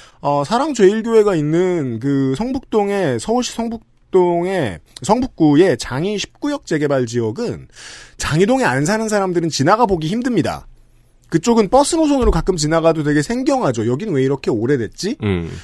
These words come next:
Speaker 1: 왜냐하면 십수년, 그것보다 더 긴 기간 동안 전체 재개발을 준비를 해왔기 때문입니다. 옆에는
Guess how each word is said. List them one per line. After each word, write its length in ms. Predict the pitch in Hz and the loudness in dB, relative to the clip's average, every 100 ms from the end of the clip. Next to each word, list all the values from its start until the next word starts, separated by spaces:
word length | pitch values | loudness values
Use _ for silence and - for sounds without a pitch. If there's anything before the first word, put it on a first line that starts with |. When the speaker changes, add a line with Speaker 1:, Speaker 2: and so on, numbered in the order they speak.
| - - | -20 -8
Speaker 1:
왜냐하면 580 | 117 143 180 190 247 254 - _ - | 0 2 2 2 0 -2 -10 _ -12
십수년, 800 | - - - 349 349 302 170 - - | -10 -8 -4 -2 -2 -2 -4 -10 -8
그것보다 320 | 135 165 285 | -2 -2 -2
더 120 | 311 - | -4 -6
긴 320 | - 170 240 | -4 -4 -4
기간 320 | 214 190 170 | -4 0 -2
동안 440 | 143 147 190 180 85 | 0 -2 -2 -4 -6
전체 400 | - 113 151 254 | -6 -6 -2 -4
재개발을 540 | 220 196 175 147 117 101 | 0 0 2 0 0 -4
준비를 440 | 113 117 123 135 | -6 -4 -4 -2
해왔기 340 | 190 226 - - | 0 -2 -4 -8
때문입니다. 680 | 160 156 147 101 80 82 | -4 -4 -4 -8 -8 -8
옆에는 520 | 87 98 151 143 196 | -8 -6 -4 0 0